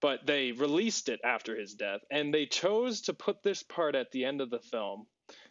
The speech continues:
They're like, "So, uh, so Chet, what's your favorite drug?" <laughs> And he's like, "Oh, yeah, <laughs> I like,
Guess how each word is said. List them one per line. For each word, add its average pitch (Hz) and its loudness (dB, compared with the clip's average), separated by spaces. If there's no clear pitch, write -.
They're 135 0
like, 135 0
"So, 220 4
uh, 139 2
so - 0
Chet, 214 0
what's - -4
your 233 2
favorite 196 2
drug?" 156 2
<laughs> - -2
And 240 4
he's 202 4
like, 165 0
"Oh, 311 6
yeah, 277 2
<laughs> - 2
I 320 4
like, 262 0